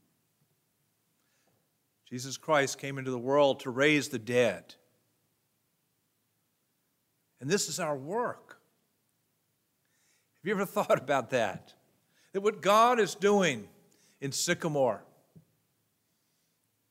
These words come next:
is raising the dead, is giving new life.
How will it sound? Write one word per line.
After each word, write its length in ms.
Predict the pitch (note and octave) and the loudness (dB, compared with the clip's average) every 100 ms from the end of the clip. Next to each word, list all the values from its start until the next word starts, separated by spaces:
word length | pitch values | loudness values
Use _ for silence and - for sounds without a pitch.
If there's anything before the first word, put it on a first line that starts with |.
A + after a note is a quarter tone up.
| _ _ _ | _ _ _
is 160 | C#3 C3 | -8 2
raising 400 | E3 E3+ D#3+ C#3+ | 6 6 4 -4
the 60 | |
dead, 380 | B2 C#3 B2 - - _ _ _ _ _ _ _ _ _ _ _ _ _ | -6 -4 -2 -4 -12 _ _ _ _ _ _ _ _ _ _ _ _ _
is 140 | C3 B2 | -12 -4
giving 360 | C#3+ C#3+ C3 | -2 -2 -2
new 140 | B2 B2+ | -4 -6
life. 640 | A#2 A#2+ - - - - | -6 -8 -10 -20 -20 -20